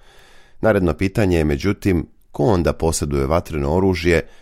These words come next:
i ko obično ima dozvolu za posedovanje oružja? Za početak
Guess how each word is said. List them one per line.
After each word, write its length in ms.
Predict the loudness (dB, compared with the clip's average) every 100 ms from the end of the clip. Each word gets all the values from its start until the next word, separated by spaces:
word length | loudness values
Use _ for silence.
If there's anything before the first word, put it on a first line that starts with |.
| -14
i 340 | -6 -4 -4 -6
ko 120 | -4 2
obično 600 | 2 4 0 0 -2 -2
ima 280 | 0 2 2
dozvolu 560 | 2 -2 -2 -4 -4 -4
za 240 | -4 -4
posedovanje 760 | -4 -6 -6 -4 -4 -2 -2 0
oružja? 480 | 0 0 -2 -4 -4 -8 -20 _ -20 -20 -20 -20 -20
Za 140 | -4 -2
početak 680 | -2 -2 -2 -2 -6 -10